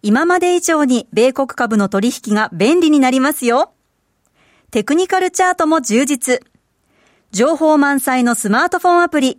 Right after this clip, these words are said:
iSpeedをぜひ使ってみてくださいね。詳しくはiSpeedで検索。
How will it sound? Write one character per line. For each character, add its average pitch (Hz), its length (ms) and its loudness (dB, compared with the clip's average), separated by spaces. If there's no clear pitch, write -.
iSpeed 311 720 0
を 269 220 0
ぜ 185 240 -2
ひ 370 180 0
使 339 240 -4
っ 320 80 -6
て 311 120 -4
み 320 80 -2
て 320 100 -2
く 311 80 -4
だ 294 140 0
さ 302 140 -2
い 277 60 0
ね。 247 240 0
詳 311 120 -4
し - 100 -8
く 349 100 -6
は 359 260 -2
iSpeed 311 680 -2
で 311 100 -2
検 285 240 0
索。 285 340 -2